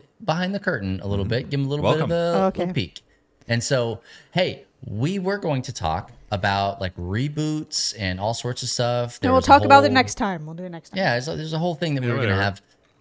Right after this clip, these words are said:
Speaker 1: But then Kate was like, "Should we just, let's," she really want, we, we've already in two segments, in two segments, we have not talked about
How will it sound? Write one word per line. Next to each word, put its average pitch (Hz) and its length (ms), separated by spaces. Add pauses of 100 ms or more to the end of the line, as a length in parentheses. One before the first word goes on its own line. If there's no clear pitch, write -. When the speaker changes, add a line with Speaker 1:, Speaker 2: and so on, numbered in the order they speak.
(100)
Speaker 1:
But 127 100
then 135 220
Kate 202 320
was 139 180
like, 104 240 (720)
"Should - 220
we 240 80
just, - 280
let's," - 360 (340)
she - 180
really 240 380
want, 190 220
we, 135 140
we've 127 340
already 160 360
in 113 120
two 190 240
segments, 107 640 (280)
in 101 200
two 214 200
segments, 123 540
we 104 140
have 95 340
not 104 280
talked 139 300
about 76 380